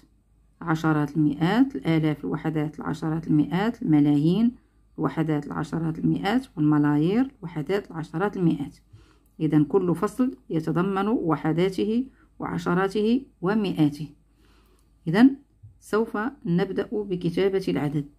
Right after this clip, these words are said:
إذن تسعة، هنا يعني تسعة وعشرون مليون،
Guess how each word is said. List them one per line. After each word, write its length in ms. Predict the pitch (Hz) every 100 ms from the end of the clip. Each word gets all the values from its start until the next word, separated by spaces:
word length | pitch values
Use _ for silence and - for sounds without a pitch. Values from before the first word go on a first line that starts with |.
| _ 151
إذن 280 | 151 151
تسعة، 760 | - 262 262 - 170 180 220 262 262 - _ _ _ _ _ _ _ _ _ -
هنا 340 | 160 160 160 -
يعني 300 | 175 147 151
تسعة 500 | - 262 190 180 180
وعشرون 1080 | 180 170 143 160 - 170 226 214 233 269 - _ _ _ 175
مليون، 640 | 175 160 175 170 151